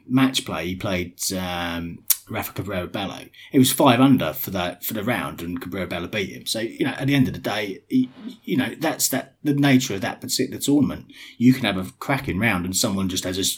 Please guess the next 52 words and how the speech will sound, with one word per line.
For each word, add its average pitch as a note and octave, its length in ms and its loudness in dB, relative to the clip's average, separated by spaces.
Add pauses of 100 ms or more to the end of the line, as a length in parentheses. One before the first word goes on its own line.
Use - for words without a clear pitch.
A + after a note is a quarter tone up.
(100)
very G#2 280 -2
slightly C3 440 4
better - 220 -8
round, G#2 320 -6
and G#2+ 100 -6
you, G#2 240 -10
you're G2 200 -4
out G#2+ 160 -6
of F#2 60 -10
the F#2 60 -10
tournament. - 540 -8
So, - 220 -10 (480)
again, B2 300 2
I'm, G2 220 -2
I'm G#2+ 160 -8
not F2 200 -8
reading F2 520 -6
too F#2+ 220 -4
much E2+ 240 -8
into F2+ 320 -8
it. - 80 -16 (260)
I E3 60 4
mean, D3 80 6
for D3 120 0
me, D3 300 8
I - 100 -4
think G2+ 180 -2
he G2+ 80 -2
loves A#2 340 2
these F#2+ 260 -2
tougher F2+ 300 -6
tracks. G2+ 440 -6
You F2+ 60 -4
know, F2 60 -2
East G2+ 240 0
Lake, F2 220 -8 (100)
East - 240 -8
Lake's - 240 -10
a - 60 -20
tough - 260 -8
track. F#2+ 360 -6
He, F2+ 280 -6
he F#2+ 220 -8
can, F2+ 280 -6
uh, F2 180 -10 (420)
he - 120 -14
can F2+ 460 -6
compete G2+ 540 -6
in F#2+ 120 -6
that A#2 200 -6
kind F#2 320 -6
of, F2 260 -12